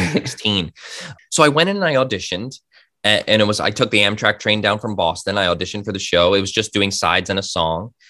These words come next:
Speaker 1: And then I got another call back. And I, because I was up in Boston, they were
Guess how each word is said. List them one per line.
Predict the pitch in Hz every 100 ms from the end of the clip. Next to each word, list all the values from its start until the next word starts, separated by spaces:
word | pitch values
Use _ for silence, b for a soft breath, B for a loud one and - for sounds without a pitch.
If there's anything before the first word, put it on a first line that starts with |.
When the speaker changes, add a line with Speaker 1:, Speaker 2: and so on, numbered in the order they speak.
| b b -
Speaker 1:
And | 104 104
then | 104
I | 104
got | 104
another | 101 110
call | - 190
back. | 104 87
And | 90 92 -
I, | 98
because | 101 101 131 135
I |
was | 110 104
up | -
in | 92
Boston, | 117 147 - 92
they | 92
were | 90 90 87